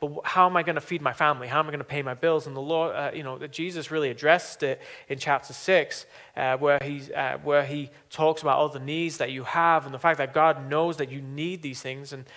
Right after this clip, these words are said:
I don't know if you remember, but we, we talked about the,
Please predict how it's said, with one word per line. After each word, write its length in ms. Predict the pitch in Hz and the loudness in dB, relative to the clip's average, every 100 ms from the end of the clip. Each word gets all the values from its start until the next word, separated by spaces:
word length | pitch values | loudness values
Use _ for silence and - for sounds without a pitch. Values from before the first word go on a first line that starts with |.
| - - | -16 -6
I 80 | 147 | -6
don't 120 | 165 | -4
know 120 | 147 | -6
if 160 | 139 143 | -6 -8
you 80 | |
remember, 420 | 131 131 165 165 135 | -8 0 0 0 -4
but 160 | 123 | -6
we, 160 | 139 123 - _ | -10 -14 -20 _
we 80 | 156 | -12
talked 340 | - 160 156 | 0 0 0
about 320 | 151 139 135 | 2 2 2
the, 120 | 139 | -4